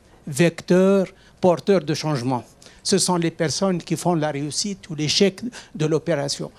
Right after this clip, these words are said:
Et les, quand on a la personne qu'il faut, on trouvera toujours la bonne solution. Mais quand on est devant une mauvaise personne, on ne trouvera pas de solution.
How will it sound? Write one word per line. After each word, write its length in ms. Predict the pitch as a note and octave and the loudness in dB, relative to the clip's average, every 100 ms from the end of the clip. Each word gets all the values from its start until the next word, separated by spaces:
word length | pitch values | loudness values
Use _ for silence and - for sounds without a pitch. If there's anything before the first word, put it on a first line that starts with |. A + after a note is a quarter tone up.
| _ - | _ -8
Et 240 | E3+ G3+ _ D3 | -8 -8 _ -6
les, 200 | D#3+ F3 - - - | -6 -6 -12 -20 -4
quand 200 | - E3 | 0 2
on 120 | F#3 F#3 | 2 2
a 160 | F3 | 0
la 160 | D3 E3+ | 0 0
personne 400 | - G3 A3 G#3 | 2 4 2 2
qu'il 160 | - E3+ | 2 4
faut, 320 | B3 C4 C4 - - | 4 4 2 -8 -8
on 120 | - | -6
trouvera 340 | - F#3 F3 | -2 0 0
toujours 340 | - G#3+ G#3 B3 | -2 -4 -2 0
la 140 | G3 | 0
bonne 180 | F3 F#3+ | 2 0
solution. 460 | - E3 D3 C#3 - | 2 0 -2 -4 -8
Mais 100 | C#3+ | -8
quand 220 | - F3 | -6 -2
on 100 | F3+ F3+ | 0 2
est 160 | F3 - - - | 0 -2 -20 -14
devant 300 | - E3+ F#3+ | 0 2 4
une 80 | A3 | 4
mauvaise 280 | G3+ F#3+ A3 | 4 2 2
personne, 480 | - F#3+ A#3 A#3+ B3+ - | 2 2 2 2 0 -8
on 40 | |
ne 60 | G#3 | -10
trouvera 320 | F3+ F3+ F#3+ | -6 0 2
pas 160 | F3+ A3+ | 2 -2
de 80 | - | 0
solution. 460 | G3+ F#3+ - C3 | 2 4 2 -4